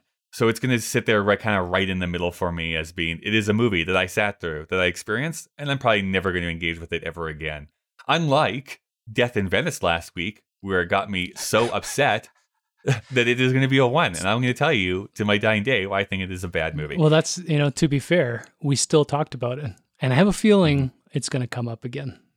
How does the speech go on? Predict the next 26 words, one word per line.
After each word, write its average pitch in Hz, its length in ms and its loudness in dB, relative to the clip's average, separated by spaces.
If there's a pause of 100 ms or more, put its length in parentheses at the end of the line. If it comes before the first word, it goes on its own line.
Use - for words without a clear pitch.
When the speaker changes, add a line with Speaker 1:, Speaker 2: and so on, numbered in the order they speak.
(300)
Speaker 1:
So 151 380 4
that 156 480 -2
averages 139 440 0
out 127 160 2
to 104 100 -6
two 120 220 -2
point 110 300 -4
two 101 200 -4
five. 85 420 0
However, 120 320 4
let's, 139 300 -2
let's 139 200 -2
go 165 140 2
through 117 300 0
this, 85 200 -6
Dave. 76 400 -6 (220)
Y-, 180 560 -12
uh, - 40 -10
uh, 123 520 0
uh, 117 200 -4 (100)
Speaker 2:
Wait, 165 140 4
don't 180 160 6
we 214 80 8
Speaker 1:
uh, 196 40 6
Speaker 2:
round 180 220 6
down? 175 80 8